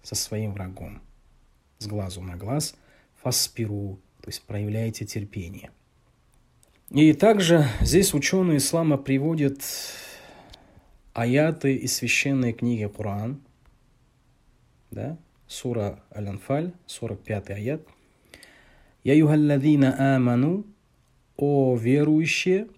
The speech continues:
иза лакитум фиатан фасбиту». Когда вы встречаете отряд, готовый сразиться с вами,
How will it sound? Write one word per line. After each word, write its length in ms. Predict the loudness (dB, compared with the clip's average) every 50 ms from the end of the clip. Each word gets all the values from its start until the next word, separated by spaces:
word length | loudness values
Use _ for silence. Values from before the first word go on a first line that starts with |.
| _ _ _ _ _ _ _ _ _
иза 360 | -4 -2 0 0 2 2 2 2
лакитум 840 | 2 0 -2 -2 0 0 2 2 2 0 -2 -2 -2 -2 0 -2
фиатан 1080 | -4 -4 -4 -2 0 0 0 0 0 -2 -2 -2 0 0 0 0 0 0 0 0 0 -2
фасбиту». 840 | -2 -4 -6 -6 -6 -8 -6 -4 -4 -4 -4 -6 -8 -8 -8 -12 -16 _ _ _ _ _ _ _ _ _ _ _ _ _ _ _ _ _
Когда 500 | -6 -6 -4 -4 -2 -2 0 0 0 0
вы 360 | 2 2 2 2 0 -2 -4 -10 -18 _ _ _ _ _
встречаете 960 | -12 -6 -4 -2 -2 0 -2 -2 0 0 2 2 2 2 0 0 -4 -4
отряд, 800 | -4 -4 -4 -4 -4 -2 0 0 0 0 -2 -6 -12 -12 -12 -14 -18 _ _ _ _ _ _ _ _ _ _ _ _ _ _ _ _ _ _ -6
готовый 480 | -4 -4 -2 -2 -2 -2 0 0 0
сразиться 580 | -2 -2 -2 -2 -2 -2 -2 -4 -4 -4 -4 -4
с 200 | -4 -4 -4 -2
вами, 440 | -2 0 0 0 0 0 -2 -4